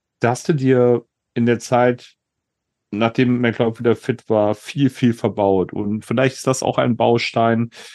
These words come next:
äh, der zu der aktuellen Situation führt oder geführt hat. Man weiß es nicht, aber, ähm, man darf es nicht außen vor lassen in der Betrachtung.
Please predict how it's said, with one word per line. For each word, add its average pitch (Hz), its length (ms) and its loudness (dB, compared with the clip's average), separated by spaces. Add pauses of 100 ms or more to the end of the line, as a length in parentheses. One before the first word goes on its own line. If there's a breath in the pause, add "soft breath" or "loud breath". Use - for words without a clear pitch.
(280 loud breath)
äh, 110 180 0
der 107 160 -2
zu - 140 -6
der 95 100 0
aktuellen 110 300 -2
Situation 107 680 -2
führt 131 480 2
oder 110 160 2
geführt 101 400 -4
hat. 120 180 0
Man 110 220 -2
weiß 107 160 4
es 107 160 -4
nicht, 104 220 -4
aber, 92 420 0
ähm, 87 380 -2
man 98 180 -2
darf 101 200 0
es - 60 -20
nicht 104 180 -6
außen 87 220 -6
vor 95 220 0
lassen 87 220 -2
in 90 60 -6
der 87 60 -6
Betrachtung. - 520 -6